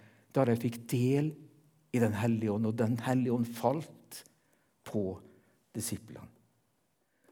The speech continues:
Og vi ser hva det førte til. Disiplene som fikk et helt nytt liv, før de satt gjerne innestengt. Ja, de møtte Jesus innimellom,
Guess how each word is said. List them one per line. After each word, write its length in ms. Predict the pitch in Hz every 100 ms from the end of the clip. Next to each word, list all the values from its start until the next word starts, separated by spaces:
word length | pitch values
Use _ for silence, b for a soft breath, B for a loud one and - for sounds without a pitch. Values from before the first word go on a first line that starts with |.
| _
Og 140 | 127 139
vi 60 |
ser 420 | 139 - 143 117 113
hva 200 | 254 233
det 140 | 139 113
førte 320 | 143 127 -
til. 160 | - - - - - _ _ _ _ _ _ _ _ _ _ _
Disiplene 600 | - - 226 226 170 156
som 180 | 156 190
fikk 300 | - 202 196
et 160 | 180 -
helt 200 | 180 -
nytt 180 | 196 -
liv, 360 | 240 302 302 - - - - _ _ _ _ _ _ _ _
før 300 | - 196 190 190
de 120 | 185
satt 220 | 202 185 202
gjerne 220 | 196 202 220
innestengt. 880 | 233 226 185 151 - 185 220 208 175
Ja, 140 | 160
de 140 | 165 180
møtte 360 | 220 226 196
Jesus 420 | 226 214 175 185 -
innimellom, 680 | 202 202 170 156 175 226